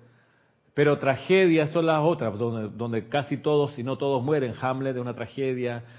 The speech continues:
Romeo y Julieta es una tragedia, Otelo, otra tragedia, eh, y así. Tito Andrónico, tragedia,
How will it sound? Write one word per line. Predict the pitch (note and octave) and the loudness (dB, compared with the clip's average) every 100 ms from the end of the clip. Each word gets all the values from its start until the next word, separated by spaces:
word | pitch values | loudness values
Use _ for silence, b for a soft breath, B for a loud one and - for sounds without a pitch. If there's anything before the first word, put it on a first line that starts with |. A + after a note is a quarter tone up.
| B | B
Romeo | B2 A#2+ | -6 -4
y | B2 | -4
Julieta | B2 B2 C#3 C3+ B2+ | -4 0 0 0 -2
es | |
una | A#2+ | -6
tragedia, | A#2 A2 C3+ B2+ | -8 -8 -4 -2
Otelo, | A2+ A2 C#3 C3+ B2+ B2 B2 A#2 | -2 0 0 2 0 -2 -4 -8
otra | A2 B2+ | -10 -10
tragedia, | A2+ G#2+ C3 B2 A#2 A2+ A2 b b b - | -10 -10 -8 -6 -4 -6 -12 b b b -16
eh, | G2+ F#2 G2+ | -12 -8 -4
y | |
así. | A#2+ A#2+ G#2+ - _ _ _ b b b b _ | -4 -4 -8 -10 _ _ _ b b b b _
Tito | C3 A#2 | -6 -2
Andrónico, | A2+ C3+ C#3 A#2+ B2 A#2+ A2 | 0 0 -2 -4 -2 -2 -2
tragedia, | A2 G2 C3+ B2 A#2 A2 G#2+ G#2 | -6 -6 -2 -2 -2 -4 -6 -10